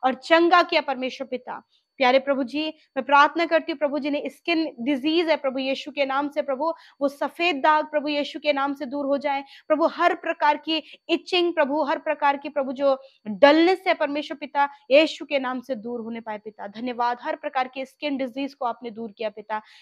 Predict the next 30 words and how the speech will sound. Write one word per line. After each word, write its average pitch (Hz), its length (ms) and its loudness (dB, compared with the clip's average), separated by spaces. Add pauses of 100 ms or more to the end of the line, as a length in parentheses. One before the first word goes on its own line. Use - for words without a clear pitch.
इन्फेक्शंस 269 680 -2
को 269 120 -4
दूर 240 200 -6
किया, 226 220 -8
एलर्जीज 302 500 2
को 311 160 -4
दूर 254 200 -6
किया। 208 200 -8 (280)
आपका 226 200 -6
धन्यवाद 202 460 -4 (100)
करते 202 220 -16
हैं, 226 80 -16
सब 330 280 -2
कुछ 320 220 -6
आपके 240 340 -8
हाथों 220 320 -8
में 214 140 -12
देते 208 240 -8
हैं 214 100 -12
पिता। 233 340 -10 (300)
आज 240 160 0
की 254 120 -12
शाम 285 280 2
में 294 120 0
प्रभु 285 180 0
अपने 269 220 -4
लोगों 240 260 -4
को 277 120 -8
प्रभु 247 280 -6
जी 277 260 -6